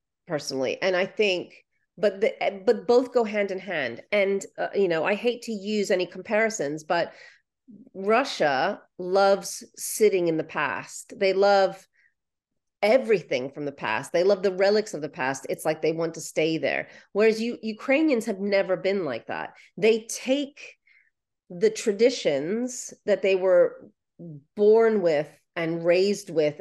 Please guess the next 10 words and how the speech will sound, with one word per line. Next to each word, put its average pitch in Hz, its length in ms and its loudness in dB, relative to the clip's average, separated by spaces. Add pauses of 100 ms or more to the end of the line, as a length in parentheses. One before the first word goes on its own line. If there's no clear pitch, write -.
and 160 340 -2
they 170 400 0
inhabit, 175 800 -2 (680)
and 226 200 2
they 220 520 4 (400)
just 240 320 0
let 214 280 4
them 208 160 2
evolve 185 520 2
naturally, 123 920 -6